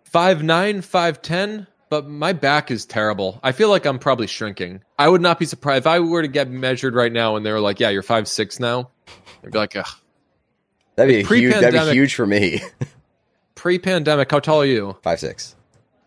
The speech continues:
Speaker 1: Yeah, pre-pandemic, I think I was definitely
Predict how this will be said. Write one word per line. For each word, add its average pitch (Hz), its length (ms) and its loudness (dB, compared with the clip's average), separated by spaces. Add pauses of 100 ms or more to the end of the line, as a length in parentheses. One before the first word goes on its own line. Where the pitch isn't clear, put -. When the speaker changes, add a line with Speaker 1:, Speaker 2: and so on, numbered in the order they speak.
(400)
Speaker 1:
Yeah, 117 180 2
pre-pandemic, 143 840 -2
I 113 80 4
think 110 200 -4
I 101 100 0
was 95 480 -6 (720)
definitely 113 640 0